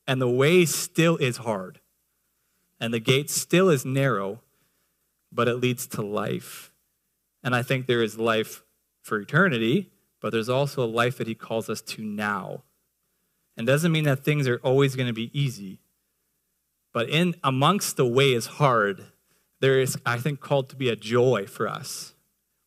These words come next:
We're called to have a joy amongst the, the hard way.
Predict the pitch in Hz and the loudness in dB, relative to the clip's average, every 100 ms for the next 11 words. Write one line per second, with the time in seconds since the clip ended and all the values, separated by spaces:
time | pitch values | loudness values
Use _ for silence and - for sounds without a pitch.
0 | - 127 147 156 143 139 135 117 110 139 | -6 -2 0 0 2 2 0 -2 0 4
1 | 147 143 123 120 127 143 - - 117 - | 4 4 0 0 -2 -2 -6 -4 -4 -4
2 | _ - 127 - 151 135 123 110 117 110 | _ -10 -8 -4 2 2 2 0 2 2
3 | 87 | -2